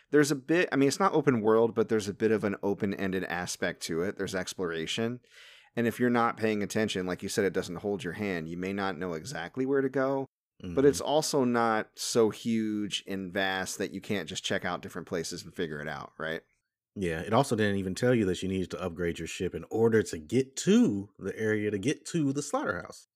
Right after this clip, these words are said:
Speaker 1: Yeah, they, they hinted
Speaker 2: <laughs>
Speaker 1: at there being, like, a, a secret way, like a,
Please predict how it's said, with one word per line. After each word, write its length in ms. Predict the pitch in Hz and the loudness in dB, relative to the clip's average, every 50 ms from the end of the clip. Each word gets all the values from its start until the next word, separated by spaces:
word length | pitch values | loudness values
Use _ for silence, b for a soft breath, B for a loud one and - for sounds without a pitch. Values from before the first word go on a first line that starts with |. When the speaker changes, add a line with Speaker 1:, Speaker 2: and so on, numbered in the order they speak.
| _ _ - | _ _ -2
Speaker 1:
Yeah, 460 | 127 135 147 139 117 98 90 85 85 - | 4 8 8 10 10 8 6 4 0 2
they, 160 | - 131 147 | 4 4 6
they 220 | 143 120 156 151 135 | 6 6 6 6 6
hinted 400 | 123 156 - - 220 220 202 - | 8 8 8 8 8 6 4 4
Speaker 2:
<laughs> 80 | - | 4
Speaker 1:
at 680 | - 123 120 117 117 117 113 110 - - - - - - - - | 4 4 6 6 6 6 4 2 -2 -6 -6 -8 -8 -12 -16 -12
there 260 | 104 107 120 117 117 110 | -4 0 2 4 4 4
being, 460 | 95 117 113 113 110 110 110 107 107 | 2 0 0 0 0 0 -2 -2 -2
like, 320 | 104 101 98 - - - _ - | -2 -2 -2 -4 -6 -8 _ 0
a, 220 | 104 98 95 92 - | 2 2 2 0 -2
a 80 | 101 98 | -4 -4
secret 480 | - - - 127 110 - 113 107 - | -4 -2 -2 -2 0 2 2 2 2
way, 240 | - 101 98 98 101 | 2 0 2 2 2
like 180 | 98 95 - - | 0 -2 -2 -2
a, 260 | 92 90 85 82 | -2 -2 -2 -2